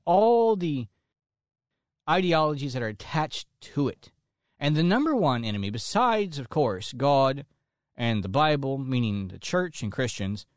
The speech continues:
the number one enemy is the family, because they know the parents are going to teach their bias to their children. It's going to happen. It is unavoidable.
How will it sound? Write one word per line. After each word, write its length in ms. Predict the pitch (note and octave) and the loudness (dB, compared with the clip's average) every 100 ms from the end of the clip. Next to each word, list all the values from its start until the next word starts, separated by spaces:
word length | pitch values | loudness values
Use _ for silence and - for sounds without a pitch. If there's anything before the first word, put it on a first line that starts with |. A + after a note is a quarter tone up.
| _ _ _ _ - | _ _ _ _ -2
the 200 | C3+ E3 | 0 2
number 200 | A#3+ B3 | 2 2
one 400 | F3+ C3+ B2 C3+ | 2 2 0 -4
enemy 340 | G3 F#3+ G#2+ - _ _ _ _ _ _ _ _ _ _ _ _ _ _ _ | 0 0 0 -8 _ _ _ _ _ _ _ _ _ _ _ _ _ _ _
is 320 | C3+ B2+ B2+ - | 0 2 0 -4
the 120 | D3+ | -4
family, 540 | F3+ A#3+ C#4+ C#3+ - _ _ _ | 0 2 2 0 -6 _ _ _
because 320 | B2 B2+ F3 C#3 | -4 0 2 4
they 220 | A3 C#4+ | 4 4
know 400 | G3+ G#2 E2 A#2 | 2 0 -4 -6
the 100 | D3 | -6
parents 800 | - - C4 F3 - - - - _ _ _ _ _ | -6 -2 2 0 -2 -12 -18 -18 _ _ _ _ _
are 200 | D3 F#3 | 2 2
going 360 | E3+ D3 C#3+ D3 | 2 0 0 -2
to 120 | E3 | -6
teach 300 | - A2+ - | -6 -8 -6
their 340 | A2+ A#2+ G3+ F#3+ | -2 0 0 0
bias 600 | G#2+ F2 D2+ - - - _ _ _ _ _ _ _ | -2 -4 -6 -10 -10 -12 _ _ _ _ _ _ _
to 500 | - F3+ G#2 F#2+ G2 - - | 2 2 2 -4 -10 -14 -6
their 220 | A2+ C3 | -2 -2
children. 420 | A#2+ B2 G#2 F#2 G#2 | 0 -4 -4 -10 -12
It's 120 | A#2 | -4
going 280 | D3 D3+ C#3 | 2 2 2
to 80 | A#2 | -2
happen. 440 | A2 G2+ D#2+ F2 _ _ _ _ E3+ | -2 -4 -8 -18 _ _ _ _ 0
It 100 | F3 | 0
is 160 | D3 - | 0 2
unavoidable. 1040 | D#3 D#3 D#3 D#3 B2 G2 A2 G#2+ E2+ | 2 4 0 0 -4 -2 -2 -4 -6